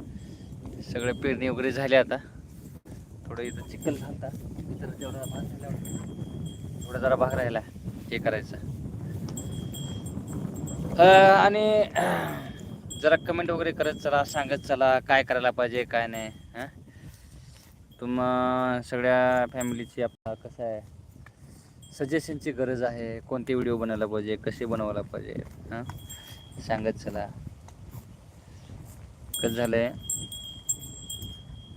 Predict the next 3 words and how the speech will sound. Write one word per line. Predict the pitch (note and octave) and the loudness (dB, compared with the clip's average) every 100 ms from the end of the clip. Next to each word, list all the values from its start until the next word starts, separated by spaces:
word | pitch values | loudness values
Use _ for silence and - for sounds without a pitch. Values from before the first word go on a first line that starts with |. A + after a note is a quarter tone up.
| - - - - - - - - - - - - | -16 -14 -14 -12 -14 -14 -12 -12 -12 -14 4 10
कामाचा | D3 D3+ D#3 E3+ | 12 12 12 12
व्याप | D#3+ D#3 | 12 12
जास्त | C3+ C#3+ C3 | 12 10 10